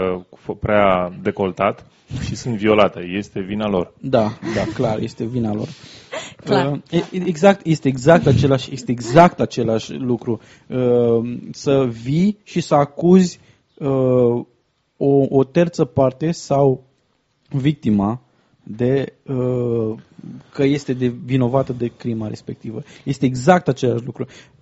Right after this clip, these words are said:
Speaker 2: În primul rând, eu pot să fac orice, o să spun pla-, o să spun treizeci de blasfemii în serie, una după alta, o să fac, uh, o să desacralizez, uh,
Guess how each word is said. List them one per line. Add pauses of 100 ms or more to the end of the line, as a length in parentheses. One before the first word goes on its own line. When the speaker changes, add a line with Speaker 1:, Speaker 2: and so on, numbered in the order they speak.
(200)
Speaker 2:
În
primul
rând, (200)
eu
pot
să
fac
orice,
o
să
spun
pla-,
o
să
spun
treizeci
de
blasfemii
în
serie,
una
după
alta, (360)
o
să
fac,
uh,
o
să
desacralizez, (320)
uh,